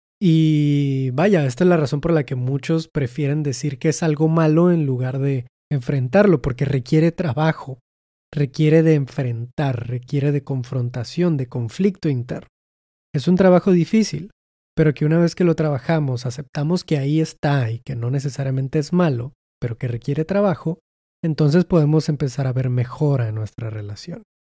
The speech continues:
Espero este capítulo les sea de mucha ayuda, le, les sea de utilidad.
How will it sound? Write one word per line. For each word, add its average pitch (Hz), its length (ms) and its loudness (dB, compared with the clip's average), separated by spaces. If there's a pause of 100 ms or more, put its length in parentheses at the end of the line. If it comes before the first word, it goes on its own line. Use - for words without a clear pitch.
(1040)
Espero 151 440 2
este 151 540 2
capítulo 143 480 -4
les 131 180 -4
sea 135 460 -4
de 120 360 -4
mucha 139 360 -6
ayuda, 156 460 -2 (540)
le, 123 460 -4
les 131 160 -6
sea 131 220 -4
de 135 60 -2
utilidad. 123 600 -6